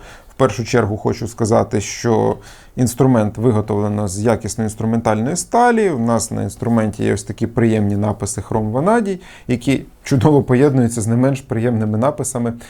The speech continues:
Goodyear. Також біти, як зазвичай, виготовлені з більш твердих матеріалів, тобто мають більшу твердість за шкалою Рокфелла, воротки та голівки, якщо так можна сказати, більш еластичні.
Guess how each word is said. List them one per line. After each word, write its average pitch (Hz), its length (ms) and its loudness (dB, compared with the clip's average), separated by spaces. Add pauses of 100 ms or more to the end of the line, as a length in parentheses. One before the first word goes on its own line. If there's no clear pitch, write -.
(240)
Goodyear. 113 520 2 (420)
Також - 540 2
біти, 113 560 2
як 101 220 0
зазвичай, 123 600 2
виготовлені 107 720 0
з 95 120 -4
більш 107 360 -2
твердих 135 480 0
матеріалів, 165 640 2
тобто 113 260 -6
мають 107 400 2
більшу 110 360 -2
твердість 101 540 -2
за 107 300 -4
шкалою 110 480 0
Рокфелла, 170 500 2 (320)
воротки 127 600 2
та 117 300 0
голівки, 117 460 -2
якщо 110 180 -6
так 117 160 -8
можна 110 260 -2
сказати, 113 460 -2
більш 120 380 -6 (220)
еластичні. 120 680 -2